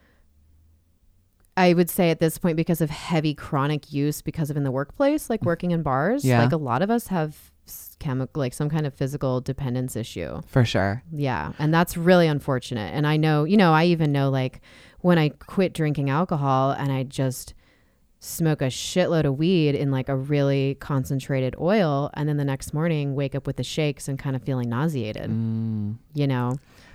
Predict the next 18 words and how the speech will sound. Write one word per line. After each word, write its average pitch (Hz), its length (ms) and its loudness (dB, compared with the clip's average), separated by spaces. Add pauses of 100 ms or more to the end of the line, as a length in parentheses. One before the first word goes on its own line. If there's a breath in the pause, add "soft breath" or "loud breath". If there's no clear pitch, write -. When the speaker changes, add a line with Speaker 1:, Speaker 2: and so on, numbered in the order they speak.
Speaker 1:
that's 165 180 -6
not 220 160 2
my 175 100 2
baseline. 131 640 -4 (420 soft breath)
So - 140 -6
that's 180 220 4
when 175 80 2
I 151 60 2
was 147 120 0
like, 143 160 0
"Oh 220 260 2
boy, 180 260 0
I 165 80 0
have 139 220 -6
to 143 100 -8
reel 131 180 -4
it - 100 -8
back." 131 320 -10